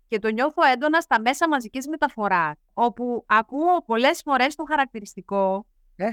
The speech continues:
Speaker 1: «Πήγαινε στη χώρα σου. Τι δουλειά έχεις εδώ και αν δεν σ' αρέσει, πήγαινε στη χώρα σου».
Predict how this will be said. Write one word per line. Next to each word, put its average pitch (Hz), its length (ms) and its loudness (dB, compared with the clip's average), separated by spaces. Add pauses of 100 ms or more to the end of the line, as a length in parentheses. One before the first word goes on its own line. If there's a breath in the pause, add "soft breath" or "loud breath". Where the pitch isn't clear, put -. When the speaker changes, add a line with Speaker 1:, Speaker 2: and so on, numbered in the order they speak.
(320)
Speaker 1:
«Πήγαινε 349 280 2
στη 320 140 -8
χώρα 311 360 2
σου. - 260 -20 (340)
Τι 320 100 -2 (260)
δουλειά 277 220 0
έχεις 294 240 0
εδώ 254 260 0
και 254 100 -2
αν 254 100 2
δεν 302 100 -4
σ' - 80 -12
αρέσει, 240 840 0 (200)
πήγαινε 311 300 0
στη 277 140 -10
χώρα 254 340 2
σου». 170 280 -14